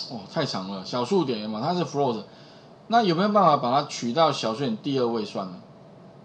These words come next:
？B M I我要到小数点的第二位，那如果你要输出到小数点第二位哈，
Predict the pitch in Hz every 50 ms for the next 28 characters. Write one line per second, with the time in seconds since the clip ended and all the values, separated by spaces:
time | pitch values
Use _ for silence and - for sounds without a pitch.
0 | - - - - - 185 185 196 190 175 160 156 156 156 156 127 120 117 123 135
1 | 143 139 135 156 143 131 123 - - 117 107 107 - - 147 135 117 104 101 101
2 | 101 - 135 120 117 110 110 110 107 95 - - - - - - - - - -
3 | - 226 240 262 269 254 202 175 185 202 196 180 - 208 196 185 202 196 208 185
4 | - - 127 127 139 175 160 139 120 - 151 151 143 135 135 131 117 113 110 104
5 | 98 95